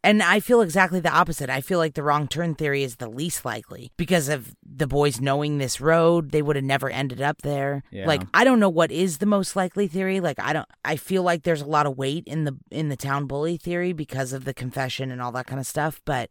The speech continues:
Speaker 1: also, even if it wasn't that, I feel like there was something that we don't know, some,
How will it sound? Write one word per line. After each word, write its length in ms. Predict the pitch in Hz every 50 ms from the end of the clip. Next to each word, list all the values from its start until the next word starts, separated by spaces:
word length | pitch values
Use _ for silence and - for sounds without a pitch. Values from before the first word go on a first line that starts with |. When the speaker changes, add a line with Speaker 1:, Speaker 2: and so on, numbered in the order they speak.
| _ -
Speaker 1:
also, 360 | - 175 185 160 - 214 196
even 240 | 156 170 190 185 196
if 100 | 170 -
it 140 | 143 135 -
wasn't 340 | 131 139 143 139 180 180 151
that, 220 | 170 170 180 - -
I 160 | - 147 151
feel 300 | 131 - - 175 190 185
like 220 | 185 196 180 -
there 140 | - 165 151
was 120 | 151 139 -
something 1300 | - - - 175 170 160 165 170 180 190 190 170 - - - - - - 202 180 143 123 127 131 127 120
that 180 | - 131 135
we 120 | 131 135 127
don't 240 | 139 143 170 165
know, 400 | 170 170 131 120 117 120 139 131 -
some, 540 | - - - - 185 160 156 170 180 175